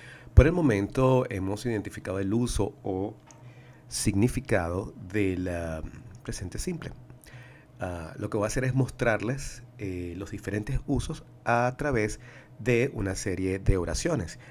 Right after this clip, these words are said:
y así recordamos un poco cómo funciona esto del uso o el significado del presente simple. En la primera oración, el autor,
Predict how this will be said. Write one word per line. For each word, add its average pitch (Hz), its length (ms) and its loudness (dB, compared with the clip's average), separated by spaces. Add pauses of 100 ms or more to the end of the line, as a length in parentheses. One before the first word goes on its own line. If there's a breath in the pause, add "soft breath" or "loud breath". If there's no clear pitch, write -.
(120)
y 98 80 -2
así 92 180 -4
recordamos 87 480 -2
un 98 140 -2
poco 90 260 4
cómo 80 220 -8
funciona 76 800 -8 (160)
esto 85 260 -8
del 80 160 -6
uso 101 220 -4
o 82 60 -6
el 82 40 -12
significado - 640 -10
del 82 120 -6
presente - 500 -14
simple. - 300 -14 (1700 loud breath)
En 107 60 2
la 104 60 8
primera 101 240 8
oración, 120 580 2
el 92 140 -6
autor, 87 540 -6